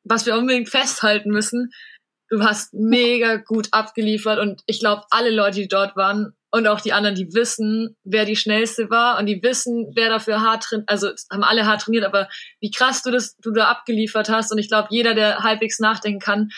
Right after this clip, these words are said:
zieht sofort, wie unfair es ist, wenn man einfach so lange Rennen fährt, ähm, und so einen langen Wettkampf hat und dass es dann abhängig von einem Rennen gemacht wird. Das ist eh unfair. Oder halt, wofür macht man überhaupt die vorderen Rennen quasi, die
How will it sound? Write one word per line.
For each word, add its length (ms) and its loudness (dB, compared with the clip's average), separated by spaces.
zieht 220 -2
sofort, 480 0
wie 200 2
unfair 400 0
es 100 -2
ist, 180 -2
wenn 100 0
man 120 4
einfach 320 -2
so 220 -2
lange 420 2
Rennen 400 0
fährt, 440 -2
ähm, 380 -2
und 140 -2
so 100 0
einen 100 0
langen 240 2
Wettkampf 460 -2
hat 220 0
und 80 -2
dass 140 2
es 80 -6
dann 180 -2
abhängig 440 0
von 160 -2
einem 520 2
Rennen 420 0
gemacht 400 -2
wird. 280 -2
Das 120 2
ist 200 0
eh 120 4
unfair. 340 0
Oder 120 4
halt, 180 0
wofür 240 2
macht 200 2
man 220 2
überhaupt 340 0
die 60 0
vorderen 480 2
Rennen 400 0
quasi, 460 0
die 200 -4